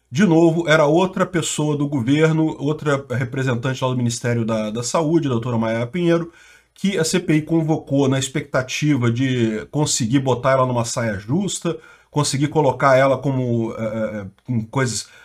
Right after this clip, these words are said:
tirar alguma informação importante, tirar alguma coisa contra o governo, não sei o que lá.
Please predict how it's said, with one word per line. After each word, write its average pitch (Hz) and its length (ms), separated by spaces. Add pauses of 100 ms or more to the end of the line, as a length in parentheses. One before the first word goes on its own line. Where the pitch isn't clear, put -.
(140)
tirar 156 260
alguma 151 280
informação 135 640
importante, 143 600
tirar 135 200
alguma 139 260
coisa 147 360
contra 131 240
o 113 40
governo, 120 480
não 117 80
sei 143 160
o - 20
que 185 80
lá. 185 280